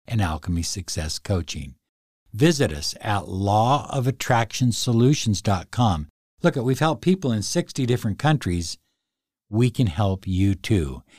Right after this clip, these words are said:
Have the money you desire, the love you crave, and the health and happiness you depend on. Hey, we're celebrating because we've got more couples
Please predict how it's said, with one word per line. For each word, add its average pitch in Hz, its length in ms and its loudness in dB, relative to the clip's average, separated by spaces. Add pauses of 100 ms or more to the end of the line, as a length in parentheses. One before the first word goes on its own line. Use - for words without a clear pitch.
Have 127 240 2
the 101 100 0
money 104 420 4
you 76 180 -4
desire, 71 800 -8 (300)
the 98 140 0
love 98 420 2
you 78 160 -2
crave, 69 640 -4 (340)
and 87 120 -2
the 85 60 -2
health 76 340 -6
and 76 100 -6
happiness 71 720 -8
you 76 140 -8
depend 71 480 -10
on. 65 220 -14 (840)
Hey, 165 160 2
we're 147 200 6
celebrating 120 680 2
because 110 280 -2
we've 131 240 0
got 120 360 0
more 131 680 4
couples 71 760 -4